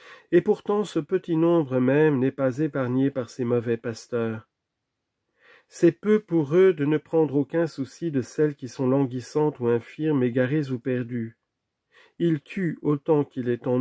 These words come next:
eux, celles mêmes qui sont grasses et valides. Elles vivaient par la miséricorde de Dieu, et ces misérables leur donnent la mort et tout leur pouvoir.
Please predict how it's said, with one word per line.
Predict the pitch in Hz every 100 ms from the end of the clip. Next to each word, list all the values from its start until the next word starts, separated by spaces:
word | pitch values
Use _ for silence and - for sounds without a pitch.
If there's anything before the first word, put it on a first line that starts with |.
| 135
eux, | 165 175 _ _ _
celles | _ - 165 139
mêmes | 135 165 160
qui | - 123
sont | - 123
grasses | 117 147 143 135
et |
valides. | 123 123 123 117 117 110 _ _ _ _ _ _ _ _ _ _ -
Elles | 143 135
vivaient | 175 151 156
par | 143 135
la | 131
miséricorde | 131 151 147 139 - 139 127
de | 120 123
Dieu, | 110 120 160
et | 131
ces | - 127
misérables | 160 139 135 139 143 131
leur | 120 127 120
donnent | 135 123
la | 120
mort | 117 120 123 120 _ _
et | 147 139
tout | 131
leur | 117 113
pouvoir. | - 113 117 113 110 107